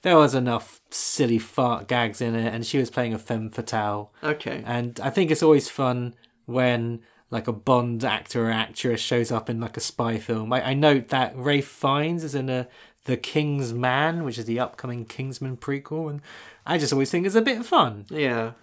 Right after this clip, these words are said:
Speaker 2: Uh, two other credits I should point out. She was also in The Death of Stalin,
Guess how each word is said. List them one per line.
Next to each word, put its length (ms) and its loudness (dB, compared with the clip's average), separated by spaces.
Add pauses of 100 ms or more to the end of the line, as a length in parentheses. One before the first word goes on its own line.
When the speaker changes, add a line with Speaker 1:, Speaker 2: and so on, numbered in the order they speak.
(340)
Speaker 2:
Uh, 200 8
two 280 4
other 400 6
credits 500 2
I 60 2
should 200 -8
point 240 -4
out. 200 0
She 100 -4
was 140 2
also 240 2
in 100 0
The 80 -2
Death 240 -2
of 100 -16
Stalin, 680 2